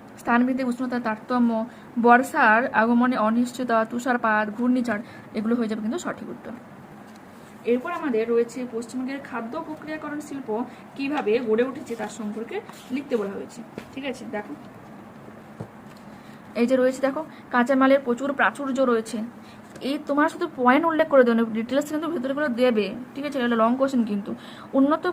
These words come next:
পরিবহন ব্যবস্থা, বিদ্যুৎ শক্তির প্রাচুর্য, তারপর রয়েছে তোমার জীবনযাত্রার মান উন্নয়ন, সরকারি সহযোগিতা, দেশীয় বাজার,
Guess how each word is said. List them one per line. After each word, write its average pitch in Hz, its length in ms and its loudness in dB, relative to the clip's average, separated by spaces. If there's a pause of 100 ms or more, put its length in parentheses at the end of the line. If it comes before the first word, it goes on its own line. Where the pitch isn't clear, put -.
পরিবহন 311 280 2 (120)
ব্যবস্থা, 247 400 2 (560)
বিদ্যুৎ 254 400 2
শক্তির 269 340 -2
প্রাচুর্য, 269 440 0 (260)
তারপর 233 320 -2
রয়েছে 233 260 0
তোমার 226 180 2 (440)
জীবনযাত্রার 262 560 6 (140)
মান 233 160 8 (100)
উন্নয়ন, 269 400 4 (400)
সরকারি 269 500 6 (160)
সহযোগিতা, 262 560 4 (180)
দেশীয় 214 320 0 (140)
বাজার, 262 420 8